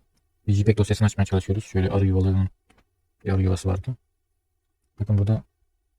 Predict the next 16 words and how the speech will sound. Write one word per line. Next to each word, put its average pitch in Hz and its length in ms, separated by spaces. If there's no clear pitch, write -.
bir 104 180
resim 107 220
görüntüleyici 107 440
uygulama 110 360
yok 110 220
normalde 98 280
Windows 95 300
on'da 95 160
olan. 92 140
Bir 104 60
Paint'le 101 280
açtık. 95 240
Bunu 98 200
nasıl 101 200
küçülteceğiz 92 500
lan? 92 100